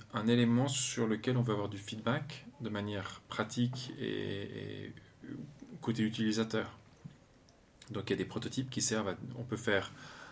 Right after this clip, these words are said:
je sais pas, on peut prendre un exemple, nous chez Studio Banana, on a sorti là récemment un nouvel objet, une sorte,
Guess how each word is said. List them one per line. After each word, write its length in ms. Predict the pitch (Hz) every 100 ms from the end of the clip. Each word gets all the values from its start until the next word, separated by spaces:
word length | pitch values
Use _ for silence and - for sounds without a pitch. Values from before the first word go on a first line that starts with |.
| - - 110
je 60 | 98
sais 160 | - -
pas, 60 | 110
on 100 | 95
peut 100 | 104
prendre 180 | 117
un 40 | 110
exemple, 280 | 110 110 - 127
nous 180 | 110
chez 120 | 110 110
Studio 220 | 107 104
Banana, 300 | 107 107 110
on 60 |
a 40 | 101
sorti 280 | - 95 98
là 80 |
récemment 360 | 95 92 98 98
un 40 |
nouvel 240 | 95 104 101
objet, 460 | 95 95 98 120
une 460 | 64 - - - -
sorte, 120 | -